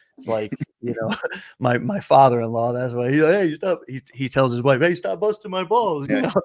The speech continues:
Speaker 1: it,
Speaker 2: Yeah.
Speaker 1: it's like,
Speaker 2: So
Speaker 1: you
Speaker 2: I words.
Speaker 1: I mean, it's, it's common actually in some families to just bust each other's chops. You know what I
Speaker 2: Yeah, yeah.
Speaker 1: mean? It, it,
Speaker 2: Yep.
Speaker 1: it is, it is. But, a-, and we joke, but it hurts,
Speaker 2: Yeah.
Speaker 1: you know?
Speaker 2: Well, that's
Speaker 1: And
Speaker 2: part
Speaker 1: then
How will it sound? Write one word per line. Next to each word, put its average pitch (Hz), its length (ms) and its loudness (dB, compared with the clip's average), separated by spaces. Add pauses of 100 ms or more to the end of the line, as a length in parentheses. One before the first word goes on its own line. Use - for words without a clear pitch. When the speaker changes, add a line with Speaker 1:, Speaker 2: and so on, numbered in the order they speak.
Speaker 1:
it, 226 260 -6
Speaker 2:
Yeah. 220 180 6
Speaker 1:
it's 160 260 0
like, 180 280 0 (180)
Speaker 2:
So 185 100 -4
Speaker 1:
you 185 60 0
Speaker 2:
I 196 60 -2 (380)
words. 147 220 -10
Speaker 1:
I - 60 4
mean, 190 160 0
it's, 175 220 -2
it's 196 200 -2
common 226 520 -2
actually 143 420 -6
in 120 120 -10
some 127 260 -4
families 139 560 -6
to 139 120 -12
just 139 320 -6
bust 135 260 -2
each 139 160 -6
other's 135 260 -4
chops. - 460 -4
You 120 80 -12
know 123 80 -8
what 131 100 -6
I - 40 -4
Speaker 2:
Yeah, - 80 0
yeah. 170 100 0
Speaker 1:
mean? 190 140 -10 (140)
It, 156 140 -8
it, - 160 -4
Speaker 2:
Yep. - 0 -
Speaker 1:
it 160 280 -6
is, 175 420 -2
it 156 100 -4
is. 139 260 -6
But, 139 320 -4
a-, 160 200 -8
and 160 100 -8
we 151 140 -6
joke, 175 460 -2
but 147 140 -2
it 135 120 -6
hurts, - 500 -2 (220)
Speaker 2:
Yeah. - 180 -6
Speaker 1:
you 151 120 -6
know? 135 260 -6 (120)
Speaker 2:
Well, 180 100 -8
that's 110 140 4
Speaker 1:
And 170 100 -6
Speaker 2:
part 208 180 2
Speaker 1:
then 202 60 -8